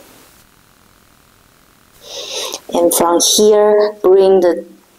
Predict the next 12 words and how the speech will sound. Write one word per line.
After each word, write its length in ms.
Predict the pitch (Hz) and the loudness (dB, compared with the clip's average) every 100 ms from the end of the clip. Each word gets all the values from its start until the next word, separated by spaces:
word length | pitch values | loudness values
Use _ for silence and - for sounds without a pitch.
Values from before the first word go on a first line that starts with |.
| - | -6
uh, 320 | 180 170 165 | -2 -2 -2
feet 480 | 165 - 208 208 208 202 - - _ _ _ _ | -4 -2 2 4 2 -2 -6 -20 _ _ _ _
towards 500 | - 180 180 180 - | 0 2 2 2 0
each 280 | 180 175 - | 0 0 -2
other, 640 | 196 196 220 233 247 240 - - _ _ _ _ _ _ _ _ _ _ - - - - | 0 2 2 2 2 0 -6 -16 _ _ _ _ _ _ _ _ _ _ -20 -16 -8 -2
big 240 | 175 180 | -2 -2
toes 400 | - 185 185 185 | -2 0 0 -2
touching 480 | 196 196 190 185 165 | -2 0 0 2 0
each 220 | 160 - | -2 -4
other, 420 | 156 147 147 - - - - - - | -4 -2 -2 -2 -6 -12 -12 -14 -6
and 180 | 175 170 - - | -4 -4 -8 -8
gently 1160 | - 196 202 214 220 220 220 220 214 220 240 | -2 0 2 2 2 0 2 2 4 4 2